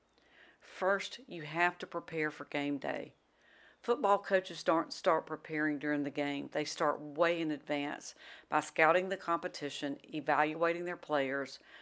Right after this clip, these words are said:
understanding what produces results, and just committing the time to do their homework.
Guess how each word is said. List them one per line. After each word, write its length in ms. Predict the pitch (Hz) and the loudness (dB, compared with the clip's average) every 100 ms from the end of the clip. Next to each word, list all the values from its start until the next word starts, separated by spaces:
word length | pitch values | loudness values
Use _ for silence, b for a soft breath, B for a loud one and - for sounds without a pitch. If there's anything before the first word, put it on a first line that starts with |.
| B B - | B B 0
understanding 760 | 180 196 190 190 180 175 165 | 2 2 -2 -4 -2 -2 0
what 200 | 151 - | -2 -4
produces 600 | - 147 160 156 151 139 | -8 -4 -2 -2 -6 -8
results, 520 | 143 143 151 143 - - | -8 0 4 4 0 -8
and 160 | - 143 | -6 -4
just 240 | 160 - | -6 -8
committing 480 | 170 170 165 165 156 | -6 -2 0 0 -2
the 80 | 143 | -4
time 360 | - 151 147 | -4 -2 -2
to 60 | 135 | -6
do 180 | 135 147 | -6 -4
their 140 | 143 | -2
homework. 580 | 127 147 143 135 143 - | -4 -4 -4 -4 -8 -10